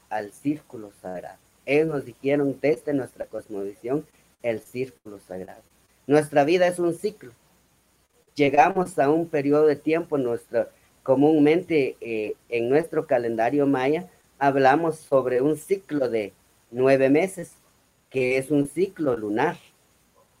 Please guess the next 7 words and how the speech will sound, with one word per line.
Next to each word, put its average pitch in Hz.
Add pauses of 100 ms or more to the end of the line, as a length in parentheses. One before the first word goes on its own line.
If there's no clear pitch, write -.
(240)
que 135
es 147
un 165
ciclo 175 (340)
de 143
gestación 123
humana. 120